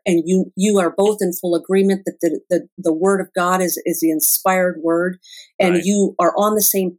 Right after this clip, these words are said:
Speaker 1: page and you understand what you're talking about, yes, um, I can see,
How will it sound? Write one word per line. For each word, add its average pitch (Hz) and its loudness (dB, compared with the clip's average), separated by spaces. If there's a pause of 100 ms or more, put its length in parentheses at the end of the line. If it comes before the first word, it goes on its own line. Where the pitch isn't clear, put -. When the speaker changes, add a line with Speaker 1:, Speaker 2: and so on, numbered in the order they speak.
(100)
Speaker 1:
page 196 0
and 175 0
you 180 0
understand 196 0
what 180 -2
you're 175 -4
talking 190 -4
about, 214 0 (360)
yes, - -2
um, 170 0
I 190 0
can 190 -2
see, 208 -4